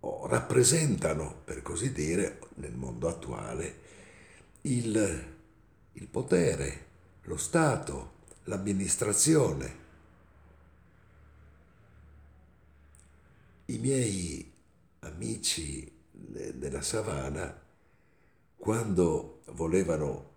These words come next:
eh, indicare una persona, eh, come devo dire,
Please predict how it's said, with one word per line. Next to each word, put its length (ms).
eh, 240
indicare 960
una 240
persona, 1000
eh, 400
come 220
devo 240
dire, 520